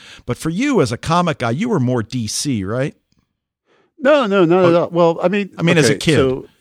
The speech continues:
Speaker 2: eh, as a kid, uh, no, as a kid, I was totally into, like, I collected Avengers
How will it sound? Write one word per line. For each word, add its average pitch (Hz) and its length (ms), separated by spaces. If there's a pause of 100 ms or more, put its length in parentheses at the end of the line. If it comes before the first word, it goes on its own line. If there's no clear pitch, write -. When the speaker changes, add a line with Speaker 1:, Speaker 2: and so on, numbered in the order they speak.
(100)
Speaker 2:
eh, 120 220
as 139 180
a 131 60
kid, 95 380 (200)
uh, 117 220 (100)
no, 151 360
as 147 120
a 143 60
kid, 214 380
I 139 200
was 139 300
totally 151 600
into, 131 340
like, 117 240
I 110 140
collected 120 500
Avengers 117 720